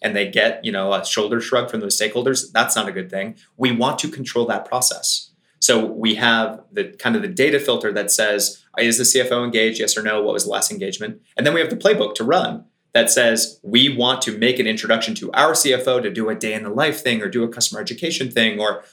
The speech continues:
marketing team. We need to set up a roundtable, virtual roundtable for C F Os to get together and talk about how each other are navigating the macroeconomic environment." So whatever those things are, we're creating those outlets for C F Os to engage with one another. And then our post-sales S D R team is the one going and making that offer.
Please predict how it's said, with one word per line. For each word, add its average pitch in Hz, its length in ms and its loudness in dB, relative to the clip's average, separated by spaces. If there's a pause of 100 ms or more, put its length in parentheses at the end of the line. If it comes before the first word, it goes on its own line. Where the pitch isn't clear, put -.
marketing 143 360 2
team. 110 180 -2
We 110 80 -4
need 131 140 0
to - 80 0
set 131 180 2
up 104 100 -2
a 117 40 0
roundtable, 107 800 -2 (200)
virtual 120 340 2
roundtable 107 480 0
for 104 120 -6
C - 180 4
F 113 140 0
Os 135 180 2
to 107 60 -2
get 110 160 -2
together 117 300 -2
and 101 80 -6
talk 120 200 -2
about 101 320 -2 (160)
how 123 200 2
each 120 140 0
other 110 160 2
are 104 80 2
navigating 101 540 -2
the 98 60 -6
macroeconomic 101 840 -2
environment." 104 600 -2 (140)
So 127 180 4
whatever 139 380 2
those 127 300 0
things 117 420 -2
are, 101 460 -2 (200)
we're 110 160 0
creating 120 640 0
those - 180 -2
outlets 107 400 0
for 101 120 -6
C 107 160 2
F 104 140 0
Os 104 260 2
to 98 180 -6
engage 143 260 -2
with 139 160 -2
one 113 120 -2
another. 101 380 -2 (140)
And 113 120 0
then 117 100 4
our 117 120 2
post-sales 113 440 2
S 98 160 0
D 107 80 -2
R 123 100 4
team 104 180 -8
is 98 100 -2
the 104 60 -8
one 104 120 -6
going 104 200 0
and 95 180 -6
making 107 380 0
that 95 200 -6
offer. - 360 -8